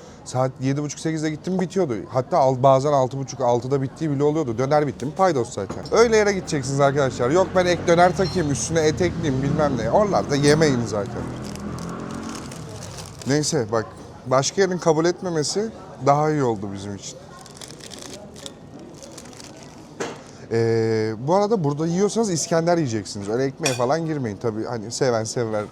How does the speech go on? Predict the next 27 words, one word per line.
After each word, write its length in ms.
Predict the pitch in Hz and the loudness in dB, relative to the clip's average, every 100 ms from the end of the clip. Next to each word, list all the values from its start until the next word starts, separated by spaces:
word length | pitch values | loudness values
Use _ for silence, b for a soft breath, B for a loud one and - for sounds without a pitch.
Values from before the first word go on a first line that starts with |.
| - - | -12 0
başka 340 | 123 - 135 | 0 2 -4
bir 40 | 110 | -2
şey 180 | - | -4
ama, 160 | 180 269 - | -4 -4 -2
e, 280 | 120 123 120 | 2 2 4
ben 160 | 139 151 - - - - | 2 0 -6 -16 -18 -4
biraz 380 | 131 147 139 - 113 | 2 2 0 -8 -2
yağlı 320 | 117 127 131 139 | 4 6 8 6
olmaması 500 | 139 139 120 101 107 | 4 2 -2 -4 -8
için 220 | - 101 - - - - - - - | -10 -12 -14 -16 -16 -14 -14 -12 -4
et 120 | 113 107 - - - - - - - - | -4 -4 -8 -12 -14 -16 -16 -16 -18 -8
ekmekte 500 | 107 - 110 98 113 | -8 -4 -8 -6 -6
tercih 400 | 110 104 95 98 | -4 -6 -4 -6
ettim. 260 | 92 - 92 | -8 -10 -8
Niye 200 | 117 156 | -2 -2
konuşamıyorum 600 | 190 202 170 135 117 107 127 | -2 -4 -4 -6 -6 -6 -8
lan? 120 | 151 | -6
Ne 60 | |
oldu? 220 | 147 156 98 92 B B B - - - - - - - | -6 -6 -8 -10 B B B -20 -20 -20 -20 -20 -16 -2
Bir 140 | 127 | 0
parça 380 | 139 139 139 156 | 4 2 2 0
yedim, 340 | 147 135 147 | 2 2 2
attım 340 | 135 113 160 170 | -2 -2 -4 0
ya 80 | 135 | 2
ağzıma. 300 | 113 104 107 | 2 0 2
Ağzım 360 | 117 110 135 | 2 2 -2
sulandı. 440 | 131 123 107 95 | -2 -2 -2 -4